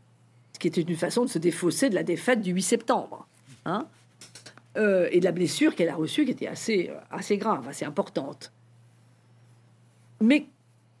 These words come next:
il y a quand même cette espèce de solidarité, si vous voulez. Oui, je l'ai fait parce que, finalement, je voulais, euh, faire plaisir, en quelque sorte, à mes, à mes capitaines, aux capitaines qui m'entouraient. Moyennant quoi,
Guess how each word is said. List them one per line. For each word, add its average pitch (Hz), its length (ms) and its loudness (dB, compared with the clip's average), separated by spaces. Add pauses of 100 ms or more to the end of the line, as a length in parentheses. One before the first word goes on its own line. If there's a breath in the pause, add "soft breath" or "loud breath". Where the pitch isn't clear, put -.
(120)
il 214 60 2
y - 20 4
a 214 60 4
quand 247 160 2
même 277 180 4
cette 240 200 2
espèce 233 280 2
de 190 80 6
solidarité, 285 680 4 (100)
si 440 160 0
vous 214 60 0
voulez. 247 160 4
Oui, 330 260 6
je 214 60 0
l'ai 240 120 8
fait 320 300 0
parce 220 260 0
que, 311 220 4
finalement, 208 560 2
je 208 120 -4
voulais, 233 360 4 (640 soft breath)
euh, 160 400 0 (280)
faire 226 180 2
plaisir, 240 420 4
en 156 80 0
quelque 160 320 2
sorte, - 440 -2 (720 loud breath)
à 202 140 2
mes, 180 580 2 (260 soft breath)
à 190 140 0
mes 196 300 4
capitaines, 196 520 0
aux 190 80 -4
capitaines 226 420 2
qui 226 120 -6
m'entouraient. 170 480 -6 (480)
Moyennant 254 380 4
quoi, - 240 -12